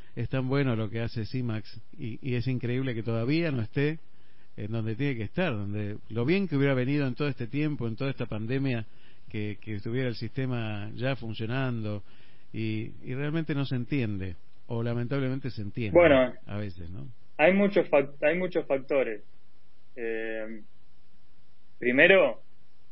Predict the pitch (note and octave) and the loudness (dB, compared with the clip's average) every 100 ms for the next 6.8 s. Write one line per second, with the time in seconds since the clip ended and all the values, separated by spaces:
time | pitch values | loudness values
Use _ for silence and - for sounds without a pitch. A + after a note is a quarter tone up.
0 | - - - - - - - B2+ A#2+ A#2+ | -8 -8 -8 -8 -8 -8 -8 -6 -4 -4
1 | B2+ A#2 C3+ B2+ B2+ C3+ C3 C3 C3 C3+ | -4 -2 -2 0 0 0 0 0 0 0
2 | B2+ A#2+ A#2 B2 A2+ A#2+ C#3 D#3 C3+ A#2 | 0 -2 -2 -4 0 4 4 4 2 -2
3 | - - - - - C3 C3 C3+ C3 A#2+ | -8 -8 -8 -8 -6 -2 -2 0 -2 0
4 | E3 C#3+ B2 A#2 C3 B2 A#2+ A#2 A#2 A#2+ | 0 2 2 2 2 2 2 0 -2 0
5 | B2 C#3 C3 B2+ A#2 A#2+ A#2 A#2+ C#3+ B2+ | 2 2 4 2 2 2 4 6 6 4
6 | - A2+ A2+ C#3+ D#3 A#2+ A#2+ C3+ | 0 -4 4 6 6 4 -4 -6